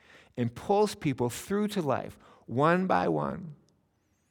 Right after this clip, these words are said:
One by one, they share in his resurrection, never to die again. Death is swallowed up in victory.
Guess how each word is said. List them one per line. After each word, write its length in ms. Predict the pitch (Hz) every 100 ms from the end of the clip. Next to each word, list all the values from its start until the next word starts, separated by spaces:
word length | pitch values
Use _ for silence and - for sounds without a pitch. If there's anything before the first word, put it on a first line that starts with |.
| _ -
One 360 | 120 156 196
by 220 | 196 208 196
one, 460 | 185 185 143 127
they 140 | 123 127
share 380 | - 180 180
in 180 | 160 143
his 200 | 123 113
resurrection, 800 | 123 170 151 151 147 - 151 139
never 320 | 156 175 185
to 180 | 180 175
die 320 | 143 143 151
again. 580 | 147 147 139 135 - 101 - _ - - - - -
Death 320 | 117 156 170 -
is 180 | 135
swallowed 600 | - - 170 180 190 175 -
up 260 | 160 160 - -
in 140 | 147
victory. 640 | 135 151 - 127 120 -